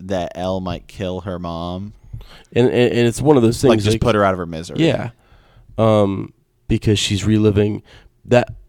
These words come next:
Speaker 2: you know, the sister doesn't realize what she's reliving.
Speaker 1: Right, and Elle
Speaker 2: She's
Speaker 1: does
Speaker 2: saying those
Speaker 1: now.
Speaker 2: numbers, the rainbow, um, just breathe, things like that. It's the worst memory that you could relive.
Speaker 1: And she's living it every second of her life.
Speaker 2: Yeah.
Speaker 1: I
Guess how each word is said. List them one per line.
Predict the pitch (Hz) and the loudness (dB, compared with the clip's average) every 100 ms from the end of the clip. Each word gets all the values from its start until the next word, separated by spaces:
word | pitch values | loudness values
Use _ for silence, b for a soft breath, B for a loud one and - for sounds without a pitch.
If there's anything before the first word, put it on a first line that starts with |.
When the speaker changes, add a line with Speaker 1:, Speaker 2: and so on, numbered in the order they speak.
| - | -2
Speaker 2:
you | 117 | 2
know, | 107 117 | 2 0
the | 117 110 | -2 2
sister | 135 127 110 | 2 2 2
doesn't | 104 - | 0 0
realize | 101 92 92 | -2 -2 -4
what | 104 107 | -4 -6
she's | 110 104 - - | -6 -8 -10 -6
reliving. | 107 104 107 101 101 - | -4 0 -2 -2 -10 -10
Speaker 1:
Right, | 85 65 | -10 -8
and | 92 | -6
Elle | 90 87 | -2 -2
Speaker 2:
She's | 101 | 2
Speaker 1:
does | |
Speaker 2:
saying | 117 107 | 2 4
those | 101 104 | 2 2
Speaker 1:
now. | 104 | 2
Speaker 2:
numbers, | 101 101 101 - | 2 2 2 0
the | |
rainbow, | 101 104 98 98 98 104 107 - b b b _ - | -2 0 0 0 2 2 0 -6 b b b _ -2
um, | 101 98 92 - | 0 0 -2 -4
just | 104 - | -2 -2
breathe, | 101 101 95 98 | 0 2 2 0
things | - - 104 98 | -4 -4 -2 -2
like | 98 | -2
that. | 101 - | -2 -2
It's | 98 - | -6 -2
the | 107 | 0
worst | 95 98 110 - | 2 2 0 -2
memory | 101 107 | -4 -2
that | 101 101 | -4 -4
you | 104 | -6
could | - | -6
relive. | 95 95 98 90 - | -4 -4 -2 -2 -2
Speaker 1:
And | 95 | -6
she's | 90 95 | -8 -6
living | 98 90 87 | -4 -4 -8
it | - | -8
every | 90 85 87 | -6 -6 -8
second | 85 80 - 78 | -10 -10 -12 -14
of | 73 | -14
her | 58 | -14
life. | 57 57 - | -16 -10 -6
Speaker 2:
Yeah. | |
Speaker 1:
I | - | -6